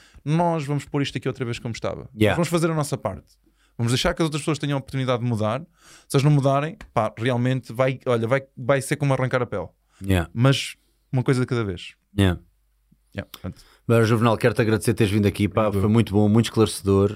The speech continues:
Speaker 2: Eh, adorei os memes que fizeste, eu nem sabia disso, foi uma coisa que tu me mandaste hoje. Dizer, "Olha, tinha aqui isto preparado, se quiseres aproveitar." Eu, "Pá, claro que sim, olha, entrevista", ou o podcast,
Speaker 1: É um
Speaker 2: não é uma
Speaker 1: resumozinho.
Speaker 2: entrevista, isto é uma conversa.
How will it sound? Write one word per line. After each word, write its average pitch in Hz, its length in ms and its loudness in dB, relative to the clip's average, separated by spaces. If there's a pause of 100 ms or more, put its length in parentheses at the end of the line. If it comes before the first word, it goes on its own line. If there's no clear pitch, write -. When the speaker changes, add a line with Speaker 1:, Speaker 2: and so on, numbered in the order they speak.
Speaker 2:
Eh, 107 500 4
adorei 143 220 4
os 123 100 2
memes 131 280 4
que - 60 -12
fizeste, 107 340 2
eu 123 40 0
nem 120 80 2
sabia 113 280 2
disso, 98 320 0 (140)
foi 110 100 -2
uma 104 140 -2
coisa 107 220 0
que 98 40 -8
tu 113 100 -4
me 110 60 2
mandaste 107 320 2
hoje. 110 220 0 (280)
Dizer, 151 200 4
"Olha, 139 160 2
tinha 170 180 0
aqui 170 140 0
isto 170 160 0
preparado, 160 340 2
se - 80 -12
quiseres 147 320 2
aproveitar." 143 560 2
Eu, 156 100 2
"Pá, 220 160 -2
claro 208 220 -4
que - 60 -14
sim, 220 140 -4
olha, 147 220 2
entrevista", 160 540 -2 (320)
ou 107 180 0
o 92 40 -6
podcast, 123 440 0
Speaker 1:
É 135 40 0
um - 20 0
Speaker 2:
não 113 40 -2
é - 20 -2
uma 113 40 0
Speaker 1:
resumozinho. 113 300 2
Speaker 2:
entrevista, 95 380 -2
isto - 80 -10
é 110 40 -2
uma 107 120 -2
conversa. 85 360 -6